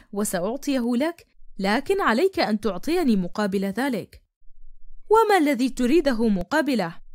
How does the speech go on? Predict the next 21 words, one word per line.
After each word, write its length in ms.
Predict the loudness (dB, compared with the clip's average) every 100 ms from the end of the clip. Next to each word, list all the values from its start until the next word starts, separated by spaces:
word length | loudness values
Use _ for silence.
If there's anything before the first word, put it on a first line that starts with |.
| -16 -12 -10 0
"أمر 340 | 2 2 2
بسيط، 420 | 0 0 0 0 -2 -8 -8
زي 240 | -4 -4
مدني 580 | 0 2 2 0 -2 0 0
وهاتف 480 | 0 0 0 0 0
لاسلكي 680 | 0 0 0 -4 -6 -2 -2
خاص 340 | -2 -2 0 0
بالشرطة." 760 | 0 0 -2 -4 -4 -4 -6 _ _ _ _ _ _ _ _ _ _ _ 4
"لن 180 | 6
أفعل 340 | 4 4 4 4
ذلك 440 | 2 2 0 0
مقابل 560 | 0 0 0 0 0 0
بضع 300 | -2 -2 -6
قروش، 540 | -6 -4 -4 -4 -6 -8 _ _ -20 -20 -18 -6
بل 200 | 0 2
هو 200 | 2 2
مبلغ 400 | 2 2 2 2
يكفيك 500 | 4 4 2 -4 -2
للعيش 540 | 0 0 0 0 0 2
عدة 460 | 2 0 -2 -2
أشهر." 360 | -2 -2 -2 -6